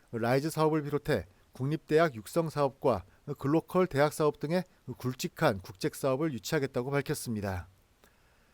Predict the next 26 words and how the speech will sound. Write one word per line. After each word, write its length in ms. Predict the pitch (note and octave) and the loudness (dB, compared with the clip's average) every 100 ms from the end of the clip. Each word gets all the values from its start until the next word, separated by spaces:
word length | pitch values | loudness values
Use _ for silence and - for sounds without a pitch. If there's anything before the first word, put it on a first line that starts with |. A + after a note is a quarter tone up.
| _ | _
그 160 | - E3 | -2 6
알아이에스에 720 | D#3 E3+ E3+ E3+ D#3 F3 E3+ | 8 8 8 6 4 2 2
대해서는 580 | D3+ D3 D3+ D3+ F3+ F#3+ - - - | 6 4 4 2 0 -2 -6 -20 -4
미래 260 | B2+ E3+ | 2 2
수송 380 | F3 - F3+ E3+ | 2 -2 -2 -2
기기 260 | - C3+ D#3+ | -4 -4 -4
분야와 400 | C#3 D3+ E3+ E3 | -2 0 2 2
에너지 380 | A2+ C#3+ C#3+ F3+ | 2 0 -2 -6
신산업 460 | - E3 E3+ D3 | -6 -4 -2 -4
분야, 320 | - A#2 F#2 - _ _ | -2 -2 -2 -6 _ _
농생명 680 | B2 A2+ B2+ C3 D3 C#3+ F3 | -8 -4 -4 -2 -4 -2 -4
바이오 360 | - A2+ C3+ C#3+ | -2 -2 0 0
분야에서 520 | C3 B2+ B2 A#2 F2+ - - - | -2 0 0 0 -4 -6 -20 -8
지역 260 | - C#3+ | 0 2
혁신 260 | D3 - E3 | 2 -4 -4
허브 220 | D#3 E3+ | -2 0
역할을 320 | F3 - D3 | 0 2 0
수행하게 380 | C3 D#3 D#3 C3 | 0 -2 -2 -2
됐다고도 420 | G#2+ - A#2 A2 | -4 -4 -4 -4
덧붙였습니다. 840 | D3 C3+ - C3+ - A2 G2+ F#2 F2+ - - _ - - - _ _ - _ _ _ _ _ _ | -4 -6 -6 -8 -6 -6 -4 -6 -8 -14 -20 _ -20 -20 -20 _ _ -20 _ _ _ _ _ _
한편 340 | F#3+ F#3+ G#3+ | -2 2 4
이번 220 | F#3+ G3+ | 4 4
라이즈 420 | F3+ E3 F3 F3+ F#3 | 8 8 8 6 2
시범 280 | - F3+ E3+ | 2 0 2
지역 180 | F3 | 0
공모에는 540 | - C#3 D3 E3+ E3+ | 0 -4 0 2 2